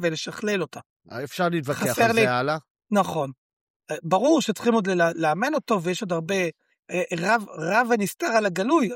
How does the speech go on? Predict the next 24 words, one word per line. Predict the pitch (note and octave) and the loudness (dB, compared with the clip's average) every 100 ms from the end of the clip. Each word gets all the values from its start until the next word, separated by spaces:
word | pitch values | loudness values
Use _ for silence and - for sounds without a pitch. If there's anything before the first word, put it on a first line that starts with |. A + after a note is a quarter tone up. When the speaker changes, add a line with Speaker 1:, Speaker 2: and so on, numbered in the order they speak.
| - | -6
Speaker 1:
אבל | F3+ E3 _ _ - | -6 -6 _ _ -6
אנחנו | G#3+ A3 A#3+ | -4 0 2
בדרך. | A3+ G#3 E3 A#2 - _ - | 2 2 0 -2 -14 _ -6
הסוסים | E3+ E3+ G3+ - C4 | -4 -2 -6 -6 -6
Speaker 2:
כן. | A#3+ | -2
Speaker 1:
דוהרים. | G#3+ E3 C#3 B2 _ _ _ _ _ | 0 0 -4 -8 _ _ _ _ _
Speaker 2:
כן. | B2 A#2+ G2+ _ _ _ _ _ _ - | -14 -14 -16 _ _ _ _ _ _ -6
Speaker 1:
הכוח | F3+ B3+ B3 A3+ | 0 2 2 2
אדם | F#3+ G#3+ | 2 0
שאני | G3+ G#3 F3+ E3+ E3 F3 | 2 0 0 0 -2 -2
מגייס | F3 E3+ F#3 F#3 - - - _ _ _ | -2 0 0 0 -4 -14 -20 _ _ _
הוא, | A3+ G#3 G3 F#3+ F3 _ _ _ _ _ _ | -2 -2 -2 -4 -8 _ _ _ _ _ _
יש | - G3 | -8 -6
קרוב | - G#3+ A3+ | -4 -2 0
לארבעת | A3+ F3+ E3+ A3 | 0 0 0 0
אלפים | A#3 - G3+ | 0 0 -4
יצרנים | F3 E3+ - F3+ F3 G3+ G3+ D3+ _ _ _ _ - | -2 -4 -6 -4 -2 0 -2 -4 _ _ _ _ -6
בתחום | E3+ - A3 G#2+ | -6 -2 -2 0
של | - F3 D3 _ _ _ - | -2 -4 -4 _ _ _ -18
אבטחת | - - A3+ | -8 -4 -2
מידע, | A3 G3 F#3 | 0 0 2
הגנת | F3 D3+ F3+ G#3 G3 | 0 0 -2 -2 -6
סייבר, | - F#3+ F#3 D#3 E3+ D#3+ D#3 | -4 -2 -2 -2 -2 -2 -4
אה, | E3 D#3 D3+ D3 D3 | -6 -6 -4 -6 -8